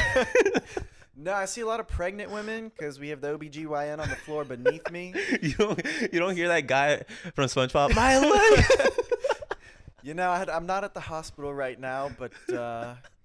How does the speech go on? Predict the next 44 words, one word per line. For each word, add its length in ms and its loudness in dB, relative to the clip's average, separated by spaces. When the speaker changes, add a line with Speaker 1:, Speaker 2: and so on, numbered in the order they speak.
Speaker 1:
you 80 -16
know, 160 -10
there 100 -6
are 140 -2
three 240 -10
hospitals 420 -8
around 340 -6
us, 160 -8
so 460 -8
Speaker 2:
Yeah, 340 -4
I 60 0
Speaker 1:
I 20 -4
Speaker 2:
feel 160 0
Speaker 1:
w- 200 4
Speaker 2:
that, 40 -8
like, 160 -4
that 100 -2
would 140 -2
be 80 -10
trippy. 420 -10
Speaker 1:
I 80 -10
don't 80 -10
know 80 -6
if 80 -10
I 80 -6
could 140 -12
work 200 -10
there 140 -12
if 100 -18
I 80 -10
had 100 -12
to, 160 -16
if 100 -20
I 40 -10
had 80 -12
to 60 -16
see 160 -14
that 140 -8
all 100 -12
the 140 -8
Speaker 2:
<laughs> 80 -2
Speaker 1:
time. 120 -8
Speaker 2:
Yeah, 360 0
no, 400 -6